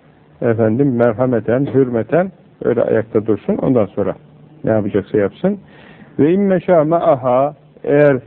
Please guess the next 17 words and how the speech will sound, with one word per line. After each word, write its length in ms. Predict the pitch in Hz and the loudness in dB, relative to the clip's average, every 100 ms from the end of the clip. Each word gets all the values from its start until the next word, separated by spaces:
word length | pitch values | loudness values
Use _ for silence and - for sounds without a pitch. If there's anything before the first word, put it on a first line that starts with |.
| - - - - - - | -16 -20 -20 -20 -20 -2
bu 300 | 135 147 - - - - - | 4 4 2 -4 -20 -8 0
cenazeyi 800 | 131 131 135 127 135 139 120 117 | 2 4 2 2 2 2 2 2
defin 380 | 139 156 160 131 | 0 0 -2 -2
vazifesini 540 | 120 117 120 107 127 | -2 -4 -8 -6 -6
yapmak 380 | 123 117 135 123 | -4 -4 -6 -2
üzere 240 | 117 110 110 - - - - - - - - - - - - | 0 0 -2 -6 -18 -18 -20 -20 -20 -20 -20 -20 -20 -20 -14
onunla 440 | - 127 147 151 131 | -2 2 4 2 4
beraber 420 | 127 123 120 113 | 4 2 2 0
gidecekse 880 | 104 113 120 117 143 - - 175 185 - - _ _ _ _ - - - | -2 -2 -2 0 0 0 0 2 0 -6 -20 _ _ _ _ -20 -20 -4
kabristana 640 | 117 117 117 - 117 113 | -2 0 -4 -2 -4 -4
kadar, 400 | 113 113 151 196 190 _ _ _ _ _ _ _ _ _ _ - - - | -2 0 2 0 -2 _ _ _ _ _ _ _ _ _ _ -20 -20 -4
kabre 400 | 139 143 147 147 | -2 0 0 -2
konuluncaya 760 | - 139 147 147 170 143 127 | 0 -2 0 0 0 2 0
kadar 340 | 107 120 180 190 | 2 2 2 0
oturmasın. 640 | 135 117 120 101 92 101 95 - - | -2 -2 -2 -2 -6 -10 -14 -18 -8
Öyle 400 | 120 117 123 165 151 - - - - - - | 0 2 4 2 -2 -18 -20 -20 -20 -16 0
hürmeten, 640 | 139 123 113 98 120 165 | 0 2 -2 -2 0 -2